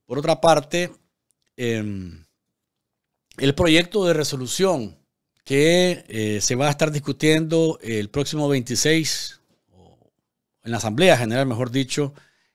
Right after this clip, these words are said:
que la O E A va a estar realizando entre el veintiséis y el veintiocho de junio en Asunción, Paraguay. Que, entre otras cosas, exige al régimen del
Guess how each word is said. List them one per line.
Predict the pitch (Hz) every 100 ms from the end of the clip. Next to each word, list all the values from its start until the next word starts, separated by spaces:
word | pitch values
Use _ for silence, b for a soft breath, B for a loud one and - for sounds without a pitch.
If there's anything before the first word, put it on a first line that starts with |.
| _
que | - 147
la | 151 131
O | 147
E | 139
A | 139 143
va | 135
a |
estar | - 143 143
realizando | 139 120 135 135
entre | 139 127
el |
veintiséis | 117 113 113 - 143 151 -
y |
el | 120
veintiocho | 113 104 139 135 147
de | 123
junio | 104 139 139 151 143 -
en | 127 147 151
Asunción, | - 107 113 98 135 123
Paraguay. | 120 104 110 147 139 107 _ _ _ _ _ _ _ _ _ _ _ _ -
Que, |
entre | 175 175
otras | 180 165
cosas, | - 185 185 160
exige | 123 - 170 160 175 143
al | 117
régimen | 117 156 143 170 160 143 120 110 104 98
del | 104 101 101 95